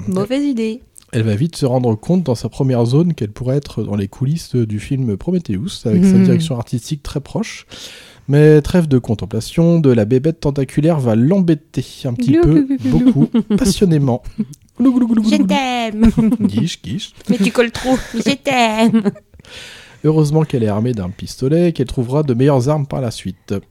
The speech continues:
Speaker 2: Selene découvrira rapidement avec horreur et stupéfaction des cadavres d'elle-même,
Speaker 3: Mhm.
Speaker 2: ici et là.
Speaker 1: C'est
Speaker 2: Le-
Speaker 1: rassurant.
Speaker 3: <laughs> C'est très, alors, je te... je fais une petite parenthèse là-dessus, mais c'est très perturbant la première fois
Speaker 2: Oui.
Speaker 3: que tu vois ça.
Speaker 2: C'est
Speaker 1: Tu
Speaker 2: vrai.
Speaker 1: m'étonnes.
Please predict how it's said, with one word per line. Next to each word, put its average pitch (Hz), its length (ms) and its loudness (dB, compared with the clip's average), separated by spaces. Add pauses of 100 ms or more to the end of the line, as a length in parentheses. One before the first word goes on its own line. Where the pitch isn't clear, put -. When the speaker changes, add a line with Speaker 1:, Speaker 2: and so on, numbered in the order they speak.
(220)
Speaker 2:
Selene 170 360 0
découvrira 147 560 2
rapidement 143 440 -2
avec 110 180 0 (140)
horreur 147 380 4
et 95 60 -2
stupéfaction 127 840 -6
des 113 220 -4
cadavres 139 600 0
d'elle-même, 117 600 0 (180)
Speaker 3:
Mhm. 156 120 -6
Speaker 2:
ici 143 440 -4
et 127 80 -2
là. 110 220 -4 (840)
Speaker 1:
C'est 117 100 0
Speaker 2:
Le- - 60 2
Speaker 1:
rassurant. 240 500 -4 (400)
Speaker 3:
<laughs> 196 400 2
C'est - 240 -4
très, 254 680 -2 (120)
alors, 180 160 -6
je - 220 -12
te... 185 360 -2
je 165 80 -10
fais 202 120 -2
une 190 80 2
petite - 180 -14
parenthèse 180 380 -2
là-dessus, 190 280 -4
mais 254 100 -2
c'est - 140 -12 (100)
très - 240 -6
perturbant 220 580 -6
la 190 100 -6
première 185 280 -4
fois 156 80 6
Speaker 2:
Oui. 165 140 8
Speaker 3:
que - 40 -8
tu 185 280 -2
vois 170 180 -6
ça. - 200 -10
Speaker 2:
C'est 139 140 -2
Speaker 1:
Tu 120 40 0
Speaker 2:
vrai. 110 140 0
Speaker 1:
m'étonnes. 262 160 -8